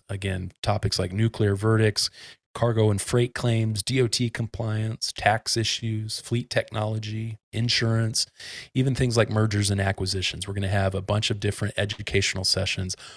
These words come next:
on those topics. And again, this is all virtual. This is all gonna be done through, uh, Zoom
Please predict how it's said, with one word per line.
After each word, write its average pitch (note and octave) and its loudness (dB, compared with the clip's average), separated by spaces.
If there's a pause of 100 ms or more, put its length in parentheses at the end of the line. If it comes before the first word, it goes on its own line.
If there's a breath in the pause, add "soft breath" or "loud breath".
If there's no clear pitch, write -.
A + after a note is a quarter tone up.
(140 loud breath)
on G#2+ 4
those G#2 6
topics. F#2+ 0
And G2 -4
again, G2 0
this G2+ 2
is F#2+ 2
all G2+ 4
virtual. G2 0
This - 0
is - 0
all G2+ 4
gonna G2+ 0
be G2+ -2
done G2 -4
through, F#2+ -4 (400 loud breath)
uh, F#2 2 (160)
Zoom G#2 2